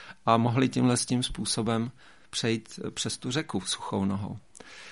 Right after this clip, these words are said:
Takže stejným způsobem můžeme překonat oceán hmotné existence suchou nohou,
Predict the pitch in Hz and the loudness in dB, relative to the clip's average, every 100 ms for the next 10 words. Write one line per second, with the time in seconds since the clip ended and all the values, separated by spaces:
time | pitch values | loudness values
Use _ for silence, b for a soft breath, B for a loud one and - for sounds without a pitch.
0 | B 101 98 113 - 120 147 - 151 - | B -2 0 2 4 6 6 2 0 0
1 | 151 139 135 147 139 - 135 - 135 135 | 4 4 4 2 2 2 -2 2 4 4
2 | 131 - - - 131 - 131 131 127 127 | 0 -8 -6 -2 2 6 6 8 6 4
3 | 135 131 131 131 143 - 131 120 120 - | 4 2 4 0 0 2 2 2 0 -2
4 | 127 - 117 113 110 107 104 | 0 2 2 2 0 0 -2